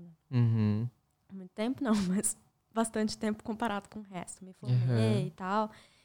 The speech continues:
Speaker 2: Trabalhei em várias marcas, e aí eu tive duas marcas nesse processo de fazer moda.
Speaker 1: Sim.
Speaker 2: A primeira, assim, insustentável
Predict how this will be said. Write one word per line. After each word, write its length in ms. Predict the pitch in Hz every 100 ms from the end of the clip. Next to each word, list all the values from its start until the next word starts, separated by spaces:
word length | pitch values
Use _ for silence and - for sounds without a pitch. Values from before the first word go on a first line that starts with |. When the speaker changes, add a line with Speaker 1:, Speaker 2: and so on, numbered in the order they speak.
| -
Speaker 2:
Trabalhei 380 | 208 202 202 202
em 20 |
várias 320 | 202 233 240
marcas, 640 | 214 185 220 220 214 196
e 60 | 202
aí 140 | 190
eu 80 | 214
tive 280 | 220 247 247
duas 320 | 202 240 277
marcas 540 | 226 214 233 - 196 190
nesse 240 | 185 -
processo 560 | - 190 - 180 - 190
de 80 |
fazer 240 | - 185 185
moda. 420 | 180 170 185 208
Speaker 1:
Sim. 320 | 113 110 110 - _ -
Speaker 2:
A 120 | 202
primeira, 400 | - 220 208 214
assim, 440 | 220 220 185 170 175 _ _ _ _ _ - 190
insustentável 1040 | 202 - 240 240 226 214 170 202 240